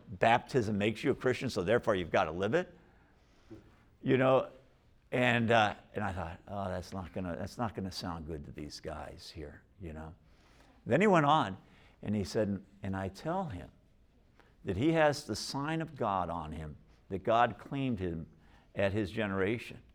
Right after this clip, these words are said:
And that if he does not serve God, that mark of baptism is gonna stand in heaven as an indictment of him, and he will be punished much more harshly by God than the man who never was baptized and never had the blessings he had from his generation."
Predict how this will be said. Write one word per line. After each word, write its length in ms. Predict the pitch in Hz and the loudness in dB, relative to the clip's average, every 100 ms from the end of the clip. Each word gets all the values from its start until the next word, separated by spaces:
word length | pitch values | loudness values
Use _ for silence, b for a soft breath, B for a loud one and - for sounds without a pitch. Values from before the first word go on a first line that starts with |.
| _ _ _ _ _ _ b b b b b | _ _ _ _ _ _ b b b b b
And 200 | 110 110 | -2 0
that 120 | 110 | 0
if 160 | 101 95 | -2 -4
he 100 | - | -8
does 300 | 92 123 151 | 0 2 2
not 260 | 175 190 - | 0 0 -2
serve 420 | - 202 196 - | 2 2 2 2
God, 340 | 87 76 76 | 2 2 0
that 260 | 101 131 - | 4 4 4
mark 340 | 156 180 120 | 4 4 4
of 180 | 98 - | 0 0
baptism 600 | 131 131 - 110 80 78 | 2 4 2 -4 -4 -8
is 140 | 85 - | -10 -6
gonna 220 | 113 90 | -6 -6
stand 500 | - - 147 170 139 | -10 -8 -6 -4 -4
in 100 | 98 | -2
heaven 360 | 104 135 117 107 B B B 110 | 0 0 0 -4 B B B 0
as 260 | 101 92 | 2 0
an 140 | 104 87 | -4 -4
indictment 560 | 90 92 127 - 95 | -2 0 0 0 -4
of 120 | 73 | -4
him, 200 | 95 80 | -4 -6
and 100 | 80 | -6
he 120 | 76 120 | -6 -4
will 120 | 104 | -2
be 160 | - | -4
punished 500 | - 117 107 85 - | -4 -2 -2 -4 -6
much 320 | 92 113 - - - | 2 2 2 -6 -6
more 280 | 113 120 120 | 2 4 2
harshly 580 | - 95 87 - 71 - - | 0 -2 -2 -6 -12 -12 -6
by 160 | 82 | -4
God 340 | 73 82 71 - b b b - | -2 -2 -4 -8 b b b -4
than 140 | 104 | -2
the 60 | 92 | -2
man 280 | 95 92 85 | -2 -4 -4
who 80 | |
never 260 | 85 90 104 | -4 -2 0
was 160 | 95 90 | -2 -4
baptized 560 | - 73 - 73 73 | -6 -6 -6 -8 -6
and 100 | 73 | -8
never 220 | 80 80 | -6 -6
had 240 | 71 87 78 | -4 -6 -6
the 60 | |
blessings 520 | 76 85 90 - 71 - | -6 -4 -4 -6 -10 -8
he 160 | 87 | -6
had 280 | 71 82 73 | -4 -6 -6
from 160 | - 78 | -8 -8
his 120 | 76 | -6
generation." 600 | 90 78 78 78 - | -6 -6 -6 -6 -10